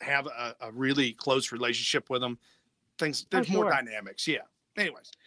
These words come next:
Speaker 2: Yeah.
Speaker 1: So, yeah, isn't there
Speaker 2: Yeah.
Speaker 1: something going on in the news that just kind of fell together past couple days? Somebody's emails?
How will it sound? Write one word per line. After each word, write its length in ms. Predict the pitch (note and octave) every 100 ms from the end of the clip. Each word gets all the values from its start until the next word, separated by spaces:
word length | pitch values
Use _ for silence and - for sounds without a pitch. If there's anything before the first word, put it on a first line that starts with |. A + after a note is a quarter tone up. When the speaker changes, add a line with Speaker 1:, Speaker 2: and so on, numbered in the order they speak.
| - - A#3+
Speaker 2:
Yeah. 100 | -
Speaker 1:
So, 100 | -
yeah, 200 | A3 C4+
isn't 100 | G#3
there 80 | C#4
Speaker 2:
Yeah. 60 | -
Speaker 1:
something 220 | C#4+ B3+
going 200 | B3 B3+
on 140 | C4+
in 80 | A#3+
the 80 | G#3
news 340 | G3 A#3+ D#4+
that 220 | G#3+ G3+
just 180 | - F#3+ _ _ _
kind 220 | - G#3 G3+
of 80 | B2+ _ _ _ _ _ _ _
fell 220 | - F3+
together 340 | G3 D3+ F3 G#3
past 260 | F3+ F#3
couple 160 | G3+ F#3
days? 340 | F#3 C#4 - - _ _ - - - - - - - - - - - - - - - - - - - - - - - - - - _ - _ _
Somebody's 400 | - F3+ F#3 E3+
emails? 720 | D#3+ F#3 G3 G#3 A3 - -